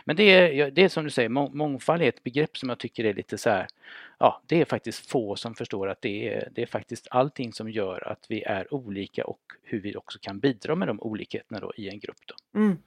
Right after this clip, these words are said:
Speaker 2: Och där tänker jag att man
Speaker 1: Men sen så har du jämställdhet också,
Speaker 2: Ja.
Speaker 1: och jämställdhet är ju också en sån här, ja, jämställdhet och jämlikhet. Frågar man människor på stan jä-, vad är skillnaden mellan jämlikhet och jämställdhet så är det få som vet att jämlikhet är alla och jämställdhet är bara män, kvinnor.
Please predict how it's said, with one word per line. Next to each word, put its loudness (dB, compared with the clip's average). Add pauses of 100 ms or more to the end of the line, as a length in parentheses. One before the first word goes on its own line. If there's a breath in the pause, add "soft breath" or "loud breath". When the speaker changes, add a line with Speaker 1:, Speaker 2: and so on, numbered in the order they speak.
(240 loud breath)
Speaker 2:
Och -4
där 4
tänker -2
jag 2
att -6
man 2
Speaker 1:
Men 8
sen 12
så 4
har 8
du 6
jämställdhet 10
också, 10
Speaker 2:
Ja. 12
Speaker 1:
och 4
jämställdhet 8
är 8
ju 4
också 2
en 2
sån 2
här, 10
ja, 10
jämställdhet 4
och 2
jämlikhet. 4
Frågar 2
man 0
människor -2
på -2
stan 4
jä-, -2
vad 4
är 2
skillnaden 0
mellan -2
jämlikhet -4
och -8
jämställdhet 4
så -4
är 0
det 0
få -2
som 0
vet -2
att -2
jämlikhet 4
är 6
alla 6
och -10
jämställdhet -2
är 2
bara 4
män, -4
kvinnor. 2